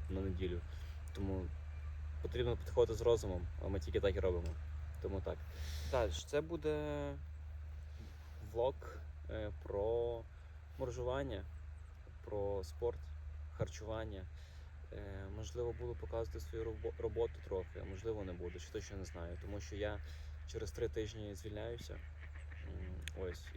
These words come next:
і переходжу в нішу, в якій я працював раніше. Ось, це також медицина. Я працюю зараз в медицині і переходжу назад в медицину, де я раніше працював. Е, ось. Я зараз, зараз посміюся, блядь.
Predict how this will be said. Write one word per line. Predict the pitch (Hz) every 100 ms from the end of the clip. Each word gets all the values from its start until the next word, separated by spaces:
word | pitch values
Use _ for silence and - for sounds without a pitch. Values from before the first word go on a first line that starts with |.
| -
і | 101
переходжу | 92 101 95 104 104 98 98 95 95
в |
нішу, | 104 107 - - - - - - -
в |
якій | 98 104
я |
працював | 95 80 - 98
раніше. | 95 92 101 - - - - - - - - - - -
Ось, | 92 85
це |
також | 104 95 95 -
медицина. | 90 - 170 143 117 -
Я | 113
працюю | 123 - 151
зараз | 127 117
в |
медицині | 117 110 - 107 101
і | 98 - 101 98 -
переходжу | 104 98 107 101
назад | 98 98 95 - -
в |
медицину, | 101 98 - 87 87
де | 92
я | 92
раніше | 92 -
працював. | - 82 90 87 -
Е, | 110 107 101 101 98 98 -
ось. | 101 95 - 453 453 - 453 415 - 381 403 - - 180 - - 151 - - - - - - - -
Я | 180
зараз, | 175
зараз | 170 156
посміюся, | 143 131 101 - 90
блядь. | 76